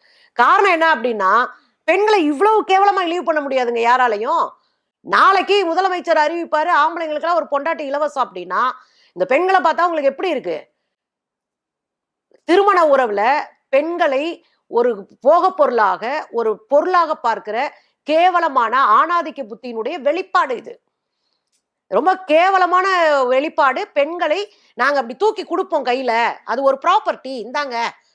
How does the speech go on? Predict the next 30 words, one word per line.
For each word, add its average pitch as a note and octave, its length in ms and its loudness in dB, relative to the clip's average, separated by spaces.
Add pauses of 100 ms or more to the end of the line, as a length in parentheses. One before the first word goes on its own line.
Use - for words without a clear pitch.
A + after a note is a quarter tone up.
(140)
அப்படின்னு C#4 260 -2
வீட்டுக்கு E4+ 420 -4
ஒண்ணு, B3 40 -8
ஆம்பளைக்கு D4 560 0
ஒண்ணு B3+ 220 -10
கொடுப்போம் B3 520 -6 (260)
அப்படின்னா, G3 580 -2 (260)
இந்த C4 320 -2
பேச்சு F#4+ 480 -2
ஒரு C#4 160 2
அரசியல் D4+ 380 -2
கட்சியினுடைய C#4 500 -4
முன்னாள் C#4 320 -2
அமைச்சர் C4 420 -2
பேசுறாருன்னா B3 640 -2 (320)
மக்கள் C#4+ 600 0
பார்த்துட்டு C#4 320 2
இருக்க C4+ 240 -2
கூடாது. D#3+ 300 -6 (540)
இந்த C#4+ 280 2
கும்பல் G4+ 600 0
ஏற்கனவே D#4+ 800 0
காவிகளுக்கு F4 640 0 (340)
சல்யூட் F4+ 260 0
பட்டு F4 200 -2
கொத்தடிமைகளா D#4 640 0
கிடக்கிற C#4+ 340 -2
ஒரு F4+ 180 -4
கூட்டமா F#4+ 320 0
இருக்கு. G#3 300 -2